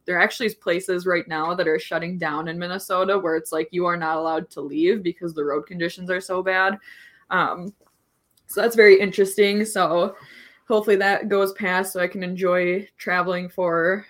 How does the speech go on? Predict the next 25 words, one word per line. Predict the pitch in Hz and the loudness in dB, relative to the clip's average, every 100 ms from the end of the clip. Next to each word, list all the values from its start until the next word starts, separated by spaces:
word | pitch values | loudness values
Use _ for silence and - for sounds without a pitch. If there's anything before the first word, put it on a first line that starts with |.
| - | -12
my | 196 160 | -10 -8
Christmas, | 208 180 - 175 190 | -6 -8 -6 -8 -8
my | - 185 | -10 -8
family | 185 175 170 | -6 -6 -6
Christmas, | 175 175 180 175 | -6 -6 -8 -6
all | 170 | -4
that | 165 156 | -4 -6
stuff. | - 165 170 - | -6 -6 -6 -4
But | 190 | -2
yeah, | 208 175 - | 0 -2 -6
other | 185 190 | -2 -2
than | 185 165 | -4 -8
that, | 175 202 247 - - - - _ | -6 -4 -4 -6 -16 -20 -20 _
um, | 175 160 151 180 208 - _ _ | -6 -6 -4 -6 -8 -10 _ _
Christmas | 208 196 196 | 0 0 -2
Day | 190 196 196 | 0 2 2
is | 196 | 0
gonna | 190 180 | -4 -4
be | 175 170 190 | -2 -2 -2
hopefully | 208 190 202 185 | -4 -2 0 0
just | 175 180 - _ _ - | 0 -4 -8 _ _ -6
only | 214 226 226 | -2 0 0
good | 208 208 208 | 2 2 2
things | 220 214 220 | -2 0 -4
here. | 220 214 214 208 208 | -4 0 2 2 0